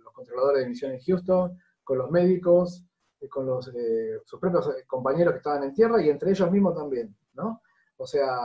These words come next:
eh, igualmente la, la misión a lo que fue el nivel tecnológico terminó con un éxito tremendo. El vuelo de Apolo siete terminó de validar a la cápsula para un vuelo espacial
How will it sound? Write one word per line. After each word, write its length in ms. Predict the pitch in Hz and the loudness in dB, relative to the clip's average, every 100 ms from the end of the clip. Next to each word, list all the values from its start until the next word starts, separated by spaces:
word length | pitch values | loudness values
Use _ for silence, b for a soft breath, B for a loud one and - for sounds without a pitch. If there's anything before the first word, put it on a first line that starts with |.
| 117 113 - _ _ | -6 -8 -14 _ _
eh, 280 | 123 120 117 | -18 -18 -12
igualmente 720 | 120 156 165 208 208 160 135 - _ | -4 0 2 4 4 4 2 -2 _
la, 240 | 123 120 | -12 -10
la 160 | 120 120 | -8 -10
misión 380 | 123 - 190 160 | -10 -6 -2 -2
a 140 | 131 | -2
lo 140 | 120 | -6
que 120 | 117 - | -12 -6
fue 180 | 156 | -2
el 100 | 139 | -2
nivel 240 | 123 139 143 | -2 -4 -4
tecnológico 760 | 131 127 131 170 185 190 226 - _ _ _ _ | -8 -6 0 0 2 0 -4 -6 _ _ _ _
terminó 520 | 123 123 123 135 135 | -10 -8 -4 -2 -2
con 160 | 131 127 | -2 -4
un 120 | 135 | -4
éxito 520 | 143 135 123 117 110 | -6 -10 -10 -10 -10
tremendo. 680 | 117 127 160 185 214 220 - _ _ _ | -10 -4 0 0 0 -2 -10 _ _ _
El 280 | - 117 110 | -16 -14 -4
vuelo 240 | 139 151 | 2 4
de 60 | 180 | 4
Apolo 260 | 127 131 127 | 2 0 0
siete 300 | 160 160 139 | -2 -2 0
terminó 340 | 127 131 143 | 0 0 0
de 100 | 135 | 2
validar 580 | 127 120 127 151 151 139 | 2 0 -2 0 -2 -4
a 80 | 120 | -6
la 120 | 120 | -2
cápsula 440 | 139 135 131 117 | 0 0 -2 -8
para 120 | - 123 | -10 -6
un 80 | |
vuelo 200 | 123 131 | -2 -2
espacial 480 | - - - 131 123 | -2 -8 -6 -4 -6